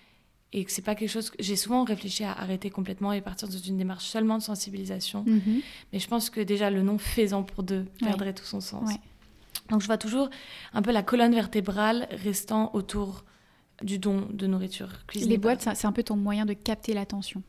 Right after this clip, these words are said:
Speaker 1: Complètement. Les gens, ils vo-, ils repèrent les boîtes. Sur les campus, les gens, ils vo-, mais ils commencent doucement à repérer à petit, à peu près ce que c'est, et cetera. Je pense que c'est primordial de, de garder cet aspect-là.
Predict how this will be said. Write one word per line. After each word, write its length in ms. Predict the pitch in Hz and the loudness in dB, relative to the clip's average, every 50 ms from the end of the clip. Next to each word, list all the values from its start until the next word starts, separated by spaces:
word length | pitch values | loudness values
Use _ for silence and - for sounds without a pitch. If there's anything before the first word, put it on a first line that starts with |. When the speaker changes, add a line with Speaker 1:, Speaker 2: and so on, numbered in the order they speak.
| - _ _ | -16 _ _
Speaker 1:
Complètement. 380 | - 220 208 202 190 185 185 - - - - - - - - - | -4 -2 0 0 0 -2 -2 -6 -14 -20 -20 -18 -18 -14 0 0
Les 80 | 214 | 4
gens, 100 | 202 240 | 6 6
ils 200 | 247 233 220 196 | 6 6 6 4
vo-, 200 | 185 180 196 226 - | 2 -2 -4 -4 -4
ils 140 | 220 196 185 | -4 -4 -6
repèrent 340 | - - - 254 247 247 247 | -6 -4 -2 -2 -2 0 0
les 100 | 233 220 | 0 0
boîtes. 420 | 196 214 208 202 208 208 208 - - - - - | 0 0 0 0 0 -2 -6 -12 -18 -20 -18 -14
Sur 120 | - - | -10 -6
les 80 | 208 214 | -6 -4
campus, 320 | 208 208 196 190 208 196 | -4 -4 -6 -6 -8 -8
les 60 | 208 208 | -8 -6
gens, 80 | 202 202 | -4 -4
ils 120 | 196 196 | -4 -6
vo-, 120 | 190 202 - | -6 -10 -8
mais 120 | 220 220 214 | -8 -6 -8
ils 100 | 208 196 | -8 -8
commencent 260 | - 202 208 202 190 | -6 -4 -4 -4 -4
doucement 320 | 190 - 196 - - 220 208 | -6 -8 -8 -4 -2 -2 -2
à 60 | 196 | -2
repérer 380 | 190 - - - 220 208 208 208 | -4 -8 -6 -4 -2 0 0 0
à 80 | 196 | -2
petit, 160 | 196 - - - - | -2 -6 -14 -8 -6
à 100 | - 202 | -6 -6
peu 100 | 196 190 | -6 -8
près 300 | 180 - - - 208 202 | -12 -12 -8 -6 -6 -6
ce 100 | 190 - | -6 -8
que 120 | - - 185 | -8 -10 -10
c'est, 200 | - - 208 202 | -8 -6 -8 -8
et 60 | 196 | -8
cetera. 360 | - - 196 - 202 190 190 185 - - - - - - - - - | -10 -16 -12 -12 -10 -10 -10 -14 -16 -18 -18 -18 -16 -16 -18 -16 -10
Je 100 | - - - | -8 -6 0
pense 160 | 254 254 247 | 0 0 0
que 100 | - 226 | 0 -2
c'est 120 | - - | -4 -2
primordial 480 | - - 226 220 214 208 196 208 196 196 | -2 0 2 2 2 2 0 -2 -2 -2
de, 220 | 190 196 196 - - | -4 -4 -4 -6 -4
de 100 | - 208 | -4 -4
garder 240 | 190 196 190 190 196 | -2 -2 -2 -2 -4
cet 140 | 185 - 202 | -6 -6 -8
aspect-là. 380 | 190 - - 208 190 196 196 | -10 -8 -6 -6 -6 -6 -8